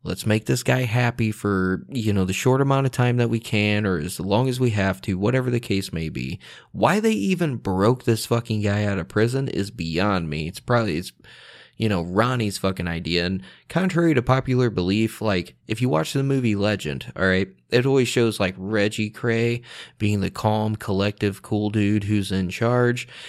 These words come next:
In all honesty, like, Ronnie was calling the shots more often than not, and that is a scary thought.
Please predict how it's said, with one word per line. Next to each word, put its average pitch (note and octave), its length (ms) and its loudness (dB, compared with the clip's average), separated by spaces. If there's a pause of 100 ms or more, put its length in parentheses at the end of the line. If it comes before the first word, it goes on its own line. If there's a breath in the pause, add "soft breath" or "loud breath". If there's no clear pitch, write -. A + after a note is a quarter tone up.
(160 loud breath)
In G#2 180 -2
all F#3+ 220 0
honesty, F#3 600 0
like, D#3 280 -2
Ronnie F#3+ 540 2
was E3+ 320 0
calling D3 480 2
the A2+ 120 2
shots A#2 600 -2
more G2+ 260 4
often G2 400 2
than E2 220 -2
not, D#2+ 320 -4 (100)
and G#2+ 180 0
that D#3+ 200 0
is C3+ 160 0
a G2+ 100 2
scary G#2+ 560 2
thought. E2 440 -4